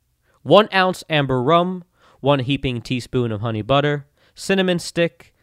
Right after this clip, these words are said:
pinch of nutmeg, pinch of clove, pinch of cinnamon, six ounces boiling water. I opted first for the Privateer rum. The drink was thinner than I expected, though I don't know why I expected it not to be.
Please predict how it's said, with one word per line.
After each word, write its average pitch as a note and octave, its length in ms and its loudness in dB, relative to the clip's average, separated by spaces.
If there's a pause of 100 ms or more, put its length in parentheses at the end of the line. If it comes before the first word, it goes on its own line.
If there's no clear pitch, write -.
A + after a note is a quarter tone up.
(300)
pinch D3 240 2
of A2 80 -4
nutmeg, C#3+ 600 -2
pinch B2+ 200 -2
of G2+ 140 -10
clove, D3+ 500 -2
pinch C#3 220 -4
of C3+ 100 -10
cinnamon, C3+ 500 -6 (220)
six - 420 0 (140)
ounces D3+ 380 0
boiling A#2 460 -2
water. G2+ 360 -8 (1500)
I F3+ 160 6
opted A#3 440 0
first D#3+ 440 -2
for D3+ 300 -2
the C3 100 -6
Privateer C3+ 600 0
rum. G#2 300 -10 (1000)
The D#3+ 100 -6
drink A#3 420 0
was F#3 260 0 (120)
thinner A#3+ 460 4
than C3 160 -4
I G#2+ 140 -2
expected, A2 800 -8
though D#3 320 0 (220)
I D3+ 100 -6
don't F3 180 0
know E3+ 100 2
why D3+ 220 2
I C#3+ 60 0
expected C#3+ 420 -6
it A#2+ 100 -2
not C#3 240 0
to - 80 -12
be. G2 320 -10